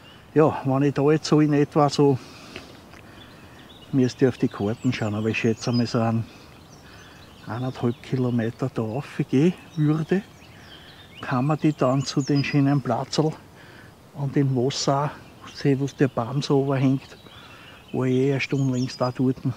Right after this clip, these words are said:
Video kann ich da oben verlinken. Dort warte ich auch schon, bis alles grün ist und dann gehe ich dort wieder hin. Und dann sieht man mich auch von dem Weg nicht, weil der ist in hundertfünfzig, zweihundert Meter Entfernung ist der Weg.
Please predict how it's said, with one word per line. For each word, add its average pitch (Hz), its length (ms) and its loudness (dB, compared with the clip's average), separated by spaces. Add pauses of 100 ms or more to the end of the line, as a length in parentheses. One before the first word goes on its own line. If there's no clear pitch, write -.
Video 135 280 0
kann 135 240 -4
ich 131 160 -2 (180)
da - 60 -4
oben 127 220 0
verlinken. 127 600 0 (920)
Dort 147 260 2
warte 139 300 0
ich 127 40 2
auch 117 140 -4
schon, - 160 -2
bis - 300 -4
alles 143 200 4
grün 139 360 4
ist 131 100 -2
und 127 160 0
dann 127 140 0
gehe 123 200 -4
ich 123 140 -2
dort 123 240 0
wieder 120 200 -2
hin. 113 240 2
Und 110 100 -2 (1200)
dann 120 160 -4
sieht - 400 -4
man 127 140 2
mich 127 100 2
auch 127 100 -6
von 135 160 -2
dem 120 200 2
Weg 120 200 0
nicht, 135 220 0
weil 123 100 0
der 117 160 -2
ist 113 120 -4
in 120 160 2 (220)
hundertfünfzig, 120 640 -4
zweihundert 120 400 -4
Meter 123 300 -2
Entfernung 123 480 -2
ist - 240 -6 (880)
der 113 160 0
Weg. 113 240 -4